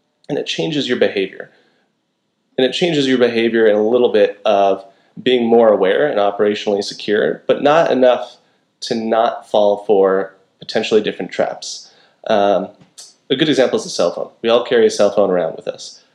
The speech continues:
Your location can be logged and identified with that cell phone.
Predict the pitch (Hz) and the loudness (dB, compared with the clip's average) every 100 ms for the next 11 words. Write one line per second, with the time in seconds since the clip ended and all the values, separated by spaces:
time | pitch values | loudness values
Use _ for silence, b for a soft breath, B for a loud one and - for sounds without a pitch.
0 | b b _ _ - 143 156 160 156 156 | b b _ _ -10 -6 -2 0 2 2
1 | 160 143 131 131 - 123 117 - 107 101 | 2 4 4 2 -4 -8 -8 -4 -2 -2
2 | 101 - 104 104 101 104 104 104 104 107 | -6 -2 -2 -2 -4 -2 2 4 6 4
3 | 107 - - 101 87 - 98 98 - 98 | 0 -8 -8 -4 -4 0 0 0 -2 -2
4 | 90 92 - - 104 98 98 98 101 98 | 0 -2 -4 -14 -16 -16 -16 -8 -2 -2
5 | - 69 - - - - | -2 -6 -6 -6 -6 -14